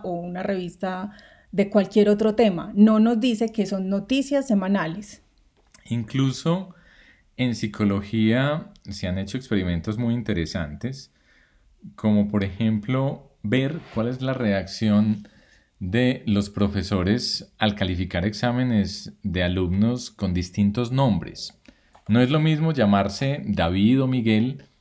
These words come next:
Speaker 2: a llamarse Humberto o Elmer.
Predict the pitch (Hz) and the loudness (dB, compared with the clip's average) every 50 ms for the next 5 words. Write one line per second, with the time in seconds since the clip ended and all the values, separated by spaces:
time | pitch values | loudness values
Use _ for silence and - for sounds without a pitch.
0 | _ _ _ _ _ _ - 98 92 95 98 95 95 98 95 92 87 85 - - | _ _ _ _ _ _ -4 -4 -2 -2 -2 -2 0 0 0 0 -2 -4 -4 -2
1 | 117 113 113 117 123 123 - - 101 95 95 87 98 101 98 98 101 101 - 117 | 0 2 2 0 0 -4 -4 -4 -2 -2 0 0 0 2 2 2 -2 -2 -2 -2
2 | 113 117 127 - - - - 90 92 110 123 127 117 101 85 71 65 64 67 _ | -2 -2 -4 -6 -10 -8 -4 0 2 4 4 4 4 2 2 0 -4 -8 -12 _